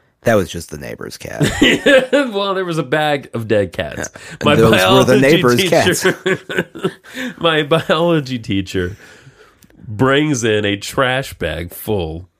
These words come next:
Speaker 2: of, I don't know, a dozen, fifteen.
Speaker 1: W-, were they,
Speaker 2: <laughs>
Speaker 1: like, was there
Speaker 2: Cats.
Speaker 1: formaldehyde involved in these?
Speaker 2: Yeah,
Speaker 1: Like,
Speaker 2: sure.
Speaker 1: okay.
Speaker 2: Yeah, they were, they were preserved.
Speaker 1: It wasn't just,
Speaker 2: They
Speaker 1: like, a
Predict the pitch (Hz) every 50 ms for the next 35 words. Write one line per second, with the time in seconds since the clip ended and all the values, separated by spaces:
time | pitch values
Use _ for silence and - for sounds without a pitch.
0 | _ _ _ _ _ _ _ - 92 95 90 87 85 82 76 - - 80 82 82
1 | 71 69 69 - - 90 90 87 87 82 90 95 101 104 98 95 98 98 - _
2 | _ _ _ _ - 104 101 - - 110 104 104 104 101 160 123 110 - - 120
3 | 113 127 156 160 156 - 160 156 151 147 143 - - - _ _ _ _ - 143
4 | - - - - - 185 143 151 151 185 160 143 135 151 156 147 139 - - 147
5 | 139 127 123 120 127 151 180 196 208 202 - 214 214 208 214 208 208 208 196 185
6 | 196 190 190 196 196 185 - - 196 185 494 508 508 466 415 381 220 170 147 175
7 | 165 160 - - - 170 113 143 143 - - 104 90 - 175 - 165 175 233 262
8 | 247 220 208 196 202 233 269 370 - - 302 254 170 139 120 107 107 - _ _
9 | - - - 160 160 160 175 170 170 175 190 165 139 - 165 156 160 202 202 -
10 | 147 143 139 - - - -